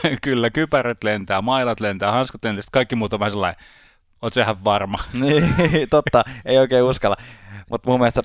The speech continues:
Speaker 2: mä luulen, että sä pidät tätä tuuletusta kiusallisena myös sen takia, että sulla on tällä hetkellä itselläsi Flyersin paita päällä. <laughs> Ei ollut, ei ollut iloinen tilanne
Speaker 1: Kyllä.
Speaker 2: sulle. Loukkaantumisia on täl-, jälleen kerran osunut, osunut kohdalle.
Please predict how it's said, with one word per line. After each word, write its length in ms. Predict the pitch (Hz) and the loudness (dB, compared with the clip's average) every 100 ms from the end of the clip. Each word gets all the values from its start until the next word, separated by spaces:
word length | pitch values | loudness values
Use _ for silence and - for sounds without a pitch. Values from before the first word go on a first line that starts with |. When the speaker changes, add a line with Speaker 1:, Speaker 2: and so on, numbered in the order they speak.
| - | -2
Speaker 2:
mä 140 | 117 | 0
luulen, 140 | 120 113 | 2 2
että 100 | - | 0
sä 40 | - | 0
pidät 160 | 110 | -2
tätä 180 | 104 101 - _ _ - | 0 -4 -4 _ _ -4
tuuletusta 380 | 117 101 92 - | -2 0 -2 -4
kiusallisena 540 | 117 107 95 85 92 95 | 0 0 0 -2 -4 -4
myös 220 | 113 104 | -2 -2
sen 100 | 101 | -2
takia, 240 | 92 90 85 | -8 -6 -8
että 140 | 92 | -6
sulla 180 | 95 90 | -6 -4
on 80 | 90 | -2
tällä 180 | 95 | -2
hetkellä 300 | 87 87 95 | -4 -6 -6
itselläsi 340 | 98 - 82 104 | -6 -6 -10 -12
Flyersin 500 | - 104 85 - 113 | -2 0 0 -6 -4
paita 200 | 131 120 | -2 0
päällä. 360 | 123 87 73 - - - - 165 - - | 0 -2 -4 -4 -2 -2 -4 -4 -6 -8
<laughs> 640 | 135 127 - 139 131 127 110 | -8 -8 -6 -6 -6 -6 -2
Ei 140 | 110 | 0
ollut, 160 | 101 - | -2 -4
ei 200 | 123 113 | -4 -2
ollut 120 | 107 | 0
iloinen 300 | 107 107 92 90 - - - - - | 0 0 0 -6 -12 -18 -20 -20 -8
tilanne 280 | 104 98 104 | -2 0 0
Speaker 1:
Kyllä. 120 | 95 | 0
Speaker 2:
sulle. 260 | 95 87 - - - - - | -2 -2 -6 -12 -20 -12 2
Loukkaantumisia 680 | 175 - 113 107 101 107 | 2 4 2 2 0 2
on 120 | 101 98 | 2 2
täl-, 260 | 104 104 - | 2 0 -4
jälleen 360 | 113 110 95 | -2 0 -2
kerran 380 | 90 95 90 87 - | -2 -2 -2 -6 -8
osunut, 380 | 98 95 90 - - | -6 -6 -8 -10 -12
osunut 340 | - 98 95 - | -10 -8 -10 -6
kohdalle. 540 | - 117 101 92 92 | 0 2 0 -2 -4